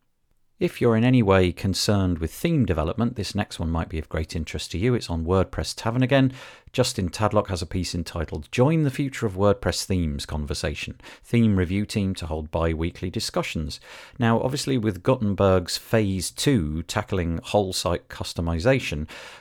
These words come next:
uh, and the idea that everything will become available as a block, so things like sidebars and so on will become blocks, and basically everything will become a block.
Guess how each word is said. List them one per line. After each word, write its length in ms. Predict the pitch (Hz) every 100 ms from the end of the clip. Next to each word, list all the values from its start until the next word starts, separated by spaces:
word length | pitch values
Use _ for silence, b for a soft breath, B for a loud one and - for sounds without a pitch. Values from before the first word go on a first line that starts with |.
| B
uh, 200 | 87 80
and 160 | - 82
the 100 | 82
idea 380 | 87 85 87 85
that 180 | 82 -
everything 540 | 92 95 82 76 73
will 140 | 78
become 360 | 82 80 87 80
available 600 | 85 85 82 82 78 85
as 140 | 82 95
a 40 |
block, 360 | - 73 90 -
so 200 | 80 78
things 280 | 87 85
like 120 | 78 -
sidebars 760 | - 76 85 78 78 76 76
and 100 | 78
so 260 | - 76 78
on 140 | 82
will 140 | 80 80
become 520 | 82 87 80 78 80
blocks, 480 | - 82 - - -
and 160 | 80 - -
basically 440 | 110 - - 80
everything 560 | - 123 - - 71 69
will 120 | 73
become 320 | 76 - 73
a 60 | 73
block. 340 | 82 95 -